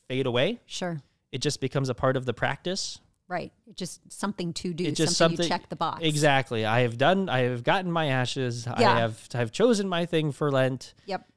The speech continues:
Speaker 1: I will do my best on Lent,
Speaker 2: Yeah.
Speaker 1: you know, kind of stuff. And,
Speaker 2: <laughs>
Speaker 1: you know, but if we, if we take that step back,
Speaker 2: Mm-hmm.
Speaker 1: and if you don't think of it as a have to, but think of it as a,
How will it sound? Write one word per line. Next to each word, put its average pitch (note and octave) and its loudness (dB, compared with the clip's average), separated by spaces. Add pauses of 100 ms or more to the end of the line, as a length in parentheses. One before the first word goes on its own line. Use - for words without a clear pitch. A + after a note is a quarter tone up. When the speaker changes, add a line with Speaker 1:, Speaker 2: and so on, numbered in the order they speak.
(120)
Speaker 1:
I A#2 0
will A#2 0 (260)
do A3+ 4
my G3+ 6
best D3 4
on C#3 4
Lent, B2+ 0
Speaker 2:
Yeah. E3 6
Speaker 1:
you D3 6
know, C#3+ 6
kind D#3+ 2
of D3+ 0
stuff. D3+ 2
And, C3+ 4
Speaker 2:
<laughs> - -6
Speaker 1:
you D#3 2
know, B2 6
but D3 4
if E3 0
we, D3+ 0 (120)
if C#3+ -8
we C#3 -2 (960)
take G3+ -6
that F#3+ 0
step - -2
back, A2 -2 (160)
Speaker 2:
Mm-hmm. E3+ -6
Speaker 1:
and C3+ -2
if C3 -4
you C#3+ -6
don't F#3+ -2
think F#3 -8
of D3+ -4
it D3 0
as C3 -2
a A#2+ -2
have A#2+ -6
to, G2+ -12 (500)
but B2+ -10
think C#3+ -4
of C3 -4
it B2 0
as A#2+ 0
a, A#2 0